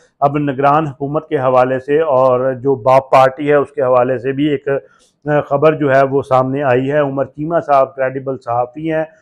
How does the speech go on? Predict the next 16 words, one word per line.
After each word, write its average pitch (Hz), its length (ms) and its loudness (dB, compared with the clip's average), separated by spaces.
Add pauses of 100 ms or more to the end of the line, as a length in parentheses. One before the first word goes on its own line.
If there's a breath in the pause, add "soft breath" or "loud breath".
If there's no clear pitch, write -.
(200 soft breath)
उन्होंने 151 240 -2
कहा 143 260 2
है 147 80 6
कि 156 140 -2
बाप 135 480 2
पार्टी 135 400 0
जिसमें 139 440 -10
हमारे 123 320 -2
निगरान 123 380 -4
वज़ीर 120 300 -8
आज़म 139 340 -2
जो 139 140 -6
हैं, 143 240 -6 (380 soft breath)
अ, 147 60 6 (400)
अनवारुल 131 360 0
हक, 135 200 0